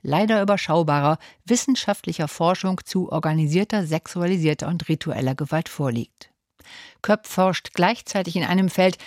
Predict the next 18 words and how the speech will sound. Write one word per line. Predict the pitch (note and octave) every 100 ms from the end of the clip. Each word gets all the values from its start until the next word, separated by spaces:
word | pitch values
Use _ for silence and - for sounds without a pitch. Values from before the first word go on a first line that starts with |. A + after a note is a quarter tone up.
| -
das | - F#3
höchst | G#3 G3+ -
kontrovers | G3 F#3+ G3+ G#3+ A3
diskutiert | D3+ C3+ C#3+ - B2 -
wird. | - - _ _ - - _ -
Auf | F3+
der | F#3 E3 -
einen | E3+ A3 A#3+
Seite | F#3 E3+ F#3+
gibt | G3 G3
es | -
die | E3+
Berichte | D#3+ D3 E3+ - E3
von | D3 D3
Betroffenen, | B2+ - - - A3+ A#3 A3 - -
Mitarbeitenden | G#3+ - G3 F3+ D#3+ E3+ E3+ D3+
von | - C#3
Fachberatungsstellen | - G3 - F#3 E3+ F3 F3+ - F3+ F3